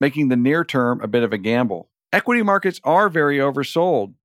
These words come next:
but they can stay oversold until market participants feel like the risk of recession has been extinguished, or at least reduced considerably. We do not see that outcome in the near term.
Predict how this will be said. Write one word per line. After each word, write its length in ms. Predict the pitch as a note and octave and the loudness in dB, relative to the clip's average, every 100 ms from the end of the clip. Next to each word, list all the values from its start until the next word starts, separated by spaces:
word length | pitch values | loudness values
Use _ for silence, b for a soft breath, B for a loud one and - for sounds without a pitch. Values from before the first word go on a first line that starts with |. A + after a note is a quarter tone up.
| _ | _
but 100 | - | -4
they 140 | F#3 | -2
can 160 | F3+ F3 | -2 -6
stay 320 | - F#3 G#3+ | -6 -2 0
oversold 600 | G3+ D#3 C#3+ - D3+ D3 | 0 0 -4 -2 0 0
until 280 | C#3 D3 D3 | -2 -2 -2
market 420 | C3+ D3 D#3+ D3 | 0 0 0 -4
participants 580 | C3 D#3+ D#3+ D3+ C3+ B2 | -4 -2 -4 -4 -4 -4
feel 160 | - D#3+ | 0 2
like 160 | C#3+ | 2
the 120 | C3 | 0
risk 260 | B2 D3 - | 0 0 0
of 140 | C#3 | 0
recession 500 | B2 - D3 D3 - | 0 0 2 2 0
has 100 | B2 | -2
been 140 | A2+ B2+ | 0 -2
extinguished, 840 | B2+ - - D#3 D#3+ G2+ F#2+ - _ | -2 -6 -2 0 2 0 -2 -12 _
or 120 | D#3 | 0
at 60 | D#3+ | 2
least 300 | E3+ G3+ - | 2 -2 -2
reduced 420 | D3 B2+ D3+ C3+ | -2 2 2 2
considerably. 800 | - A2+ - C#3 A#2+ F#2+ F#2 E2 _ _ | -2 -2 0 2 2 0 -4 -6 _ _
We 100 | F3 | -4
do 80 | F#3+ | 0
not 260 | G3+ A3+ - | 2 0 -2
see 160 | G#3+ | -4
that 180 | G#3 E3+ | 0 2
outcome 380 | D#3+ F3+ F#3+ D3+ | 2 0 -2 -2
in 60 | |
the 80 | C#3 | -2
near 200 | C3+ E3 | 0 -2
term. 420 | F3 A#2+ F2+ - | -2 -4 -4 -8